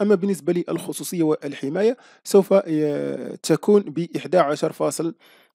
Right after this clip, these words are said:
أربعة و، آه، المعذرة، إحدى عشر فاصل ثمانية وثمانون. أما بالنسبة للإجمالي، يعني، آه، أنت عام فقط، أنا هنا تي ح-، حبيت نشوف لا عام فقط، آه، تجمع هذه القيم،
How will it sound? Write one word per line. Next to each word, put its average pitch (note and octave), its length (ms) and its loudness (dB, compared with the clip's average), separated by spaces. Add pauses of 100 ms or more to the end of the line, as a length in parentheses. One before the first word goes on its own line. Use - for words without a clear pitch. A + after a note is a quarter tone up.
(120)
أربعة C#3+ 460 4 (100)
و، C3 340 4 (180)
آه، C3+ 260 -4 (120)
المعذرة، C#3+ 460 -2
إحدى E3 240 -2
عشر D3 280 2
فاصل - 240 -4 (1000)
ثمانية D#3+ 360 0
وثمانون. A2 500 -2 (480)
أما B3+ 120 8
بالنسبة A3 380 4
للإجمالي، F#3 1300 2
يعني، C#3 460 -2
آه، B2 360 -6
أنت A#2+ 200 -8
عام C#3+ 260 6
فقط، - 340 -8 (160)
أنا A#2 180 -10
هنا B2 120 -8
تي B2 220 -8
ح-، A#2 380 -8
حبيت B2 340 -14
نشوف - 240 -14
لا C#3+ 160 2
عام B2 160 -2
فقط، - 340 -4 (400)
آه، C#3+ 460 2
تجمع F#3+ 400 4
هذه G3+ 60 8
القيم، D#3+ 500 2